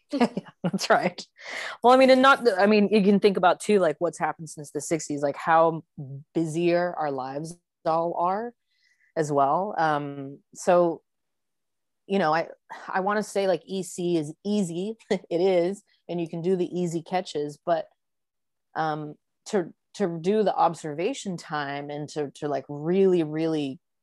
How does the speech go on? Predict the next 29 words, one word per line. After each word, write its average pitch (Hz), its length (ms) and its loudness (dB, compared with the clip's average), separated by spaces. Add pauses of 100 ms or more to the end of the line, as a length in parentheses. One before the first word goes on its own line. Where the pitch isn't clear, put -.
(140)
uh, 131 400 -2 (340)
go 196 240 4
for 139 320 -4
it, 135 240 -6 (120)
um, 143 500 -2 (840)
you, 160 140 -4 (120)
you, 175 360 -2
you, 180 200 -4 (540)
I - 180 -16
don't 202 120 -4
know 190 80 -2
what 165 80 -2
I'm 151 80 -6
gonna 143 140 -6
say 190 200 0
here. 156 160 0
You, 180 240 2
you 180 300 -4 (380)
have 269 200 2
to 240 80 -2
set 233 240 2
up 208 100 -6
your 185 120 2
life 180 320 2
in 180 80 -6
a 160 40 -4
certain 156 380 -6
way 147 420 -2 (500)
that 160 260 2